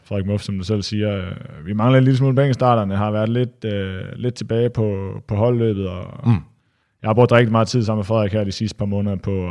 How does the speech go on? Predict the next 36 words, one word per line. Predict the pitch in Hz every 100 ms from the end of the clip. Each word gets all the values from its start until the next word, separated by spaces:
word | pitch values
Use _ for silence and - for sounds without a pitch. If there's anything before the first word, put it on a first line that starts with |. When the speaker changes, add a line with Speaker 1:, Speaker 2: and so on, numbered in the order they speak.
| 87
Speaker 1:
at |
optimere | 90 - 104 104
vores | 95 95
udstyr | 101 - 101
og, | 90 87 87 87 -
og | 104
lave | 98
test | 95 - 110 -
og | 98
dragter | - 95 95 90
og | 85 92 90 85 87 87
nye | 98 98
skoovertræk, | - 101 95 - 87 -
strømper | - 98 90 95 87 90 -
og | -
så | 101
videre, | 92
så | 85 92
videre. | 87 85 -
Så, | 104
Speaker 2:
Ja, | 101 87 85 92
okay. | 117 120 143 -
Speaker 1:
det | 104
er |
mega | 95 107 110
spændende, | - 117 127 120
og | 101
vi |
tager | 104 107
båden | 107 117
tilbage | 101 101 104
igen | 104 110 110
her, | 107 101 95 92 _ _ _ _ _
ja, | 110 95
lige | 104 104
efter | 98 - 95 92 90